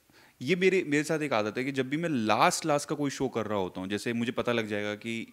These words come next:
ये शो को अभी एक महीना है, तो मैं अपने जितने भी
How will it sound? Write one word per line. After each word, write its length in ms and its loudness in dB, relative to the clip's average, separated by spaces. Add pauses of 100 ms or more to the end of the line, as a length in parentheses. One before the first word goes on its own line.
ये 240 -2
शो 200 -6
को 120 -4
अभी 200 -6
एक 200 -6
महीना 220 -10
है, 100 -18 (680)
तो 80 -2
मैं 440 0 (160)
अपने 320 0
जितने 500 0
भी 340 -2